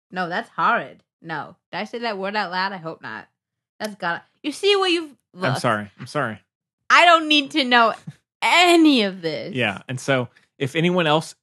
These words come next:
Speaker 2: is, wants to do their own digging and send us the trailer, if you find it or something, we can maybe, uh, find out and let y'all know about more, some more details. But I don't think we are gonna in-, interview the person.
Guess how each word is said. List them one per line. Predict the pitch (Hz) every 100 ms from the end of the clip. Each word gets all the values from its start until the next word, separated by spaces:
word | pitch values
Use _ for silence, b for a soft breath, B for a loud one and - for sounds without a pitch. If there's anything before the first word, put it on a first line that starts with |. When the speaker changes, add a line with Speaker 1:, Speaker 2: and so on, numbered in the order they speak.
| -
Speaker 2:
is, | 127 123
wants | 131 135 127 -
to | -
do | 120 131
their | 120
own | 120 117
digging | 113 104 117
and | 113 110
send | - 123 120
us | -
the | -
trailer, | 110 - 117 113 117
if | 117 117
you | 113
find | - 110 113
it | -
or | 98
something, | - 113 113
we | 117
can | 113 110
maybe, | 110 107 104 _ _ _ _ _ _
uh, | 110 104 101 - _ _
find | _ 117 117 113
out | 107 107
and | 107 107
let | 107 -
y'all | 110
know | 107 110 107
about | 104 104 - _ _ _ _ _ _ _
more, | 123 120
some | - -
more | 123
details. | 113 120 117 113 104 104
But | - 101 - _ -
I | 127
don't | 147 175 190
think | 165 -
we | 131
are | 127
gonna | 120 131
in-, | 120 -
interview | 139 135 131
the | 127
person. | 120 135 123 143 131 131